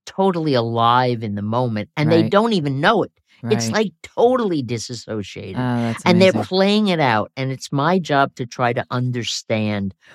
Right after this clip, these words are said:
Speaker 1: what they are playing out with one another. What are the unconscious forces that get them to replay these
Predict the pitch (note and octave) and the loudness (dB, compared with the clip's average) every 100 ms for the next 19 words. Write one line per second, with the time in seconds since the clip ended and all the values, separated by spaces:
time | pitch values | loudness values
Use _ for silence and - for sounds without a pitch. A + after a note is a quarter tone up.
0 | _ - A#2 C#3+ E3+ - C#3 B2 A#2+ - | _ -8 2 2 2 0 0 0 -2 -4
1 | C3 B2 A#2+ A#2+ G#2+ A2+ - A2 - G2+ | -4 -2 -2 -2 -2 -2 -6 -12 -8 -8
2 | F2 F2 F#2 F2 G2 - - - B2+ F3 | -6 -8 -10 -12 -18 -20 -20 -2 4 4
3 | F#3+ D#3+ C#3 A#2+ A#2+ C3+ B2+ B2+ B2 - | 4 0 0 -2 -4 -4 -4 -4 -8 -10
4 | - D#3 E3 F#3+ - C3 - - - - | -10 -4 0 0 -4 -12 -14 -18 -20 -20
5 | _ C3+ B2+ B2 E3 F#3 D#3 B2 G2+ D3 | _ 0 0 2 2 2 -2 -4 -4 -6
6 | B2+ B2 E3+ G#3 - D3+ D3 E3 D3+ A2 | -6 -4 -4 -4 -4 -2 2 2 2 -2
7 | G2 | -6